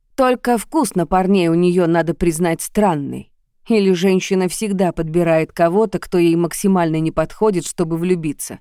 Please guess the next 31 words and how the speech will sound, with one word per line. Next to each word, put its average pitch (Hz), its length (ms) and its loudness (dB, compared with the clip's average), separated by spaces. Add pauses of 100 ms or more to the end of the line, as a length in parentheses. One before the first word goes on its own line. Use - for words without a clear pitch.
(320)
Подонка, 240 560 0
который 170 400 0
не 175 140 0
посмотрит 170 580 -4
в 147 60 -14
её 160 320 -2
сторону. 127 560 -10 (560)
Сет - 260 -2
снова 262 380 2
задумался 190 760 0
о 180 60 0
мнимой 202 480 2
тождественности 180 960 -2
внутреннего 175 600 -2
и 160 100 0
внешнего 170 500 -2
«я», 175 340 -2
которую 160 520 -4
люди 160 260 -2
возводят 156 640 -4
в 165 40 -4
абсолют 170 600 -4
по 180 80 -2
непонятной 165 760 -2
ему 160 180 -2
причине. 143 600 -8 (400)
Они 190 280 2
убеждены, 185 640 0
будто 175 340 -2
знают 190 460 0
тебя, 160 340 -2